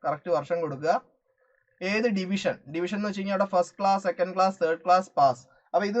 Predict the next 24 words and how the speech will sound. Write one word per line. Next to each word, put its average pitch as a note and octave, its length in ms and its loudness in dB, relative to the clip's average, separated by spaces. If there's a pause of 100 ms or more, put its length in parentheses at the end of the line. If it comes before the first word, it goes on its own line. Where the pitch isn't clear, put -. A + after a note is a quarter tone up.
(120)
വളരെ A3+ 240 8 (120)
ഈസിയാണ്, G3+ 420 0
കാരണം F#3 280 4
നിങ്ങൾക്ക് G3+ 300 -6
ഇവിടെ G3+ 160 0
നിങ്ങൾക്ക് G3+ 300 -6
കിട്ടിയ G#3+ 220 -4 (140)
മാർക്ക് F3+ 400 2
അറിയാം. B2 240 -4 (840)
ഏ, E3+ 80 0 (140)
മാർക്ക് F3 420 2
എന്ന് A#3 140 0
പറയുമ്പോ G3 360 0
ഫസ്റ്റ് F#3+ 260 0
ക്ലാസ് A3+ 240 10
കൊടുത്തു G#3 240 -2
കഴിഞ്ഞാല് F#3 480 0
അറുപത് G#3 500 0
ശതമാനത്തിന് F3+ 520 0
മുകളിലുള്ള E3+ 460 2
എല്ലാ E3 200 4
മാർക്കും D#3 380 0
ഫസ്റ്റ് D3 260 -4
ക്ലാസ്സിൽ C#3+ 300 0